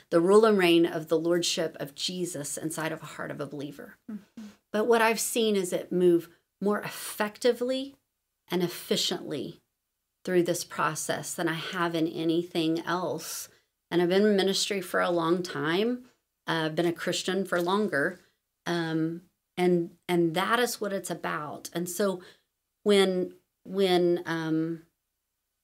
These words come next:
Speaker 1: when you haven't seen it done around you and it hasn't been done with you, like,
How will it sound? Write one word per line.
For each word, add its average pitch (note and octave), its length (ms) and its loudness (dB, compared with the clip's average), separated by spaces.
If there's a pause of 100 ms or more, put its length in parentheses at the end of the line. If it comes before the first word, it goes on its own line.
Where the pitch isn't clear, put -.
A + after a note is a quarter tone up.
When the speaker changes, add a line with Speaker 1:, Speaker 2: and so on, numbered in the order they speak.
(360)
Speaker 1:
when G3 220 2
you F#3+ 120 0
haven't C#4 680 2
seen G#3+ 360 0
it F3 200 -2
done F3+ 240 -2
around E3+ 480 0
you A#3+ 400 -6
and E3+ 120 0
it D3+ 80 -4
hasn't F#3 420 -6
been F3+ 200 -2
done E3 280 0
with E3 300 -4
you, B3 340 -4 (720)
like, F3+ 240 0